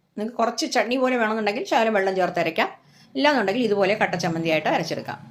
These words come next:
ഞാനിന്ന് കട്ടയ്ക്കാണ് അരച്ചെടുത്തത്, വെള്ളം ചേർത്തില്ല. കണ്ടോ, ദോശയ്ക്കാണ് ഞാനിത് ഉണ്ടാക്കിയത് കേട്ടോ.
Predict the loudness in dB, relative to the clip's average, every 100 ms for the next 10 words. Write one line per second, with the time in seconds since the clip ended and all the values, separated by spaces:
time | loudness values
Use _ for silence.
0 | -4 -2 0 -2 -2 -2 -2 -2 -2 -4
1 | -6 -4 -2 -2 -6 -20 -20 -6 -4 -2
2 | -4 -8 -4 -4 -4 -8 _ _ _ _
3 | _ _ _ _ _ _ -6 -2 0 0
4 | 0 0 -2 0 -2 -2 -4 -4 -6 -6
5 | -6 -6